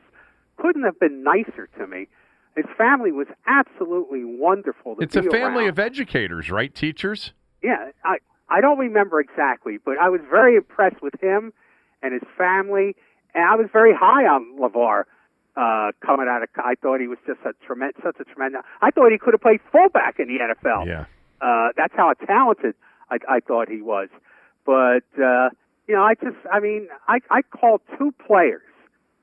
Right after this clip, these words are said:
Speaker 1: You know, I, I wound up getting in touch with two players,
Speaker 2: I
Speaker 1: Sam
Speaker 2: know.
Speaker 1: Shade and, and, uh,
Speaker 2: David, David Terrell. You told us
Speaker 1: uh,
Speaker 2: about it the other
Speaker 1: David
Speaker 2: day.
Speaker 1: Terrell.
Speaker 2: Yeah.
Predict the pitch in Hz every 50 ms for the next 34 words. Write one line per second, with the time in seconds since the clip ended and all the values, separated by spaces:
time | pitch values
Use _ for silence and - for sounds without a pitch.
0 | _ _ _ - 139 139 151 160 143 131 156 160 180 190 196 196 202 180 - -
1 | 202 160 156 175 - - 170 165 - - 135 - _ - - 240 - _ - 151
2 | 135 123 117 117 117 - - 160 160 151 131 113 107 - 170 151 147 143 139 139
3 | - _ _ _ _ _ _ _ _ _ _ - 135 127 131 131 - _ _ _
4 | _ _ 143 139 135 135 127 127 131 131 127 127 127 131 127 123 123 123 123 117
5 | - - 123 120 117 110 107 - - 113 95 73 67 76 87 98 - 120 113 117
6 | 117 113 110 107 101 98 95 87 90 92 90 87 147 156 165 170 165 - - 180
7 | 143 139 131 117 104 92 - - 87 82